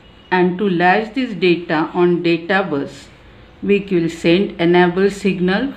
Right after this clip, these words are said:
first logic one, that is high to low pulse we need, and then we'll make it zero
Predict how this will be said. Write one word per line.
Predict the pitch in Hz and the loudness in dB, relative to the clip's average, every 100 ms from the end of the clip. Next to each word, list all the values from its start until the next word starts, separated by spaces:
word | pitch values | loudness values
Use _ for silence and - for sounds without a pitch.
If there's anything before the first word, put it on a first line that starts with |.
| - | -4
first | 175 185 185 - | -2 -2 -2 0
logic | 180 160 156 185 180 | 2 2 0 -4 -4
one, | 165 170 185 294 247 | -4 0 0 0 -2
that | 170 175 | -4 -6
is | 185 | -6
high | 175 175 180 185 | -6 0 0 0
to | 185 226 | -4 -4
low | 208 185 196 | 0 2 2
pulse | 202 196 185 185 - - - - - - - - - - - - | 0 -4 -4 -6 -14 -20 -20 -20 -20 -20 -20 -20 -20 -20 -20 -10
we | 175 185 | 0 4
need, | 180 170 190 220 - - - - - | 6 4 2 -2 -14 -20 -20 -10 0
and | 170 180 | 2 2
then | 185 190 196 | 0 0 0
we'll | 190 170 | 0 -2
make | 165 170 180 180 | 0 0 0 -2
it | 165 160 - - - - - - - - - - - - - - - 240 | -6 -6 -10 -20 -20 -20 -20 -20 -20 -20 -20 -20 -20 -20 -20 -20 -16 -10
zero | 180 175 156 - | -4 0 0 -2